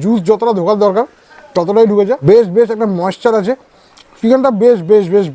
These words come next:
ভালো। Overall যদি বিরিয়ানির কোয়ালিটি বলবো, দশের সাত, সাড়ে সাত দেওয়াই যায়। লোকাল বিরিয়ানি যেরকম হয় ঠিক সেরকম, কিন্তু বেশ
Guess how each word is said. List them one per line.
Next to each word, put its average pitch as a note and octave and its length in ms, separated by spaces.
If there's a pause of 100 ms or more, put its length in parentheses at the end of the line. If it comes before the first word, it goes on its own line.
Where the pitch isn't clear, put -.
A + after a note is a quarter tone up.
ভালো। C#3+ 140 (100)
Overall A#3+ 320
যদি C4+ 180
বিরিয়ানির B3 380
কোয়ালিটি A3+ 360
বলবো, A3+ 160 (720)
দশের F#3 260
সাত, F#3 200 (120)
সাড়ে F#3 200
সাত G3+ 140
দেওয়াই F#3 260
যায়। G#3+ 100 (540)
লোকাল G#3+ 320
বিরিয়ানি A#3 320
যেরকম A3 260
হয় G#3+ 140
ঠিক G#3+ 160
সেরকম, F#3 260 (460)
কিন্তু G#3+ 200 (240)
বেশ B3+ 180